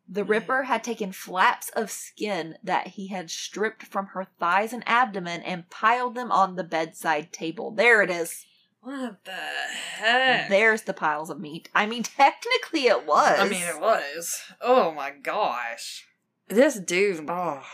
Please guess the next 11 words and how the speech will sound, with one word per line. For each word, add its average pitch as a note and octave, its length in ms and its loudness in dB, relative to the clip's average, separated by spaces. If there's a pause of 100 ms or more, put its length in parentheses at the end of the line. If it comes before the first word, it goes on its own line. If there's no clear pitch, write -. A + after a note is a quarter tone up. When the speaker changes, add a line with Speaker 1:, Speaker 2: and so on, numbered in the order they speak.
Speaker 1:
It - 180 -8 (1160)
Speaker 2:
It, G3 560 0
going C4+ 280 6
beyond, G#3+ 340 4
like, G#3+ 120 0
a F#3+ 100 4
strong F#3 460 4
stomach F#3 720 2
is, F3+ 300 6
like, E3+ 260 4
I F3+ 80 4